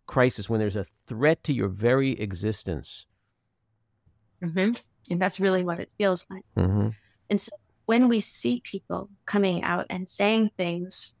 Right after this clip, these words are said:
Speaker 2: like, like, okay, President Biden made a crystal
Speaker 1: Mm-hmm.
Speaker 2: clear, he s-, he used those words, "I wanna be crystal clear." I mean,
Speaker 1: Yep.
Speaker 2: and, and it was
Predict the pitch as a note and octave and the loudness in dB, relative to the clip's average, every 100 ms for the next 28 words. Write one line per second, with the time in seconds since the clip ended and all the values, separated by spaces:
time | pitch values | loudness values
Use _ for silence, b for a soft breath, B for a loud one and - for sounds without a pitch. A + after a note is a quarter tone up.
0 | _ _ F3+ F3+ G3+ F#3+ G3 - F3+ G3+ | _ _ -2 0 0 0 -2 -2 0 0
1 | A3 G#3 E3+ E3+ F3 F3 E3 E3 E3+ E3+ | 2 0 0 2 0 0 -6 -8 -6 -4
2 | E3+ - - G2 - - B2+ F3 - F#2+ | -6 -8 -4 -4 -4 -2 0 0 -2 -2
3 | B2 D#3+ - E3+ E3 E3+ F#3 E3+ - - | -2 -4 -2 0 2 0 -2 -6 -10 -20
4 | - G3 F#3+ F#3 E3+ F#3+ D3 D#3+ D#3 D#3+ | -4 0 0 0 2 2 4 2 2 0
5 | E3 - E3 - D#3 G#3 F3+ D#3 D#3+ - | -2 -4 -4 -4 -2 0 0 2 6 6
6 | - F3+ E3+ F3 E3 | 6 2 0 -2 -4